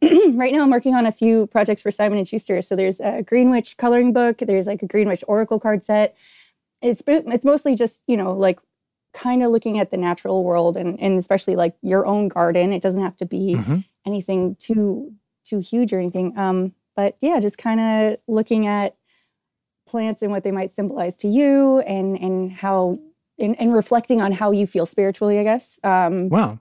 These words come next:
Speaker 1: you know, working with plants and, um, what you can kinda learn from them.
Speaker 2: So it strikes me hearing you say that, that you're,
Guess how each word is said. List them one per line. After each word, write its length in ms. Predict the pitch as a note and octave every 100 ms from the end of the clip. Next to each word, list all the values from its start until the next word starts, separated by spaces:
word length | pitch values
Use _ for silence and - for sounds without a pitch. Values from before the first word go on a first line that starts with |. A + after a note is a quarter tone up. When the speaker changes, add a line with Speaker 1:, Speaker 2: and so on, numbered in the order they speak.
| _
Speaker 1:
you 140 | A3+
know, 280 | F#3+ F#3 F#3+ _ _
working 380 | G#3+ G#3 G3+ G3
with 220 | A3 -
plants 520 | - F3 F3 _ - -
and, 480 | G3 F3+ F3+ F3 -
um, 440 | F#3 F3 F3 F#3 _ _ _
what 180 | G3+ G3
you 100 | G3+
can 160 | G3+ G3
kinda 280 | F#3+ F#3+
learn 260 | F3 F3 A3
from 220 | - E3+
them. 180 | D#3+ G3 - -
Speaker 2:
So 160 | E3+
it 80 | D#3+
strikes 320 | - E3 -
me 140 | D3 B2+
hearing 240 | C3 B2
you 80 | A2
say 180 | - B2+
that, 200 | A2+ -
that 120 | A2
you're, 420 | B2+ A#2 G#2+ G#2+